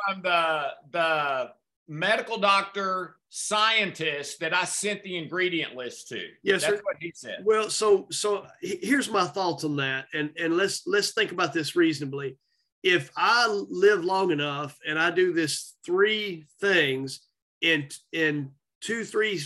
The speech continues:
Speaker 2: six, eight, ten months, will I be, be-, I'll, I'll be better in six days. But now, how bad am I when I start? So if my gut's a mess, if my weight's a mess, if my hormones are low,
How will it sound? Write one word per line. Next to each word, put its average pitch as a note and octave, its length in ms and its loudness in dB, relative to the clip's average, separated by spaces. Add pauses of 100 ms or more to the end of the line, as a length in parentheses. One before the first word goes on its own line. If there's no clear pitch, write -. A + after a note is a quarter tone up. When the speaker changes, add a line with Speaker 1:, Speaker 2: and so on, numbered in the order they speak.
(140)
Speaker 2:
six, G#3 520 0
eight, F#3+ 320 2
ten G3 320 2
months, F3+ 600 -2 (240)
will E3+ 200 4
I F3 160 6
be, F3+ 200 2
be-, E3 160 0 (100)
I'll, G3 300 0
I'll A#3 160 0
be C4+ 100 0
better F3 320 2
in C#3+ 80 -4
six D#3 320 -4
days. D#3 600 -2 (360)
But F#3 140 -2
now, F3+ 300 4
how B3+ 280 0
bad A#3 240 4
am G#3 240 0
I F#3 100 0
when E3+ 200 0
I C#3+ 60 -2
start? D3+ 560 -4 (240)
So F3+ 160 -2
if D#3 60 0
my D3+ 140 0
gut's A3 380 2
a F3 60 0
mess, D3+ 680 0 (240)
if D#3+ 120 -2
my D#3 160 -2
weight's A3 380 0
a F3 40 0
mess, D3+ 460 -2
if D3 100 -10
my D3+ 140 -6
hormones G3 520 0
are D#3+ 120 0
low, D#3 480 -2